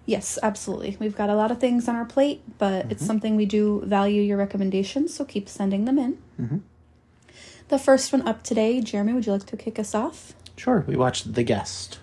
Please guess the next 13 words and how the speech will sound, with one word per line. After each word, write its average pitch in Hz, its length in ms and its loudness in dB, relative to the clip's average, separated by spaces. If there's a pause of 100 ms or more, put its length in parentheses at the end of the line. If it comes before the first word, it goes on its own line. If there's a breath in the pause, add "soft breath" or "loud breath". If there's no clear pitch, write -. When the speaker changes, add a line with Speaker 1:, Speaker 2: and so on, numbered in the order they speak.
(120)
Speaker 1:
This 247 180 -2
came 240 220 0
out 226 160 -2
in 220 360 2
twenty 214 360 0
fourteen, 240 840 0 (260)
and 208 120 2
it's 208 180 -4
only 233 320 0
available 202 440 2
to 196 200 -4
rent, 196 380 -2
unfortunately. 214 880 -2